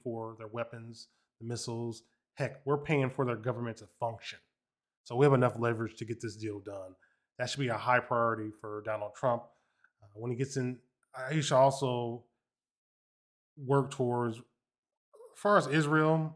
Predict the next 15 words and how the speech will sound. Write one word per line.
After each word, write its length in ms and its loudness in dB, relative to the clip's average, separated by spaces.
I 100 2
think 300 4
Israel 500 2
is 80 -2
moving 260 0
forward. 360 2
That's 120 0
gonna 120 2
be 60 -2
resolved 400 0
before 180 -4
he 100 -2
even 300 -6
gets 400 -6
in. 360 -6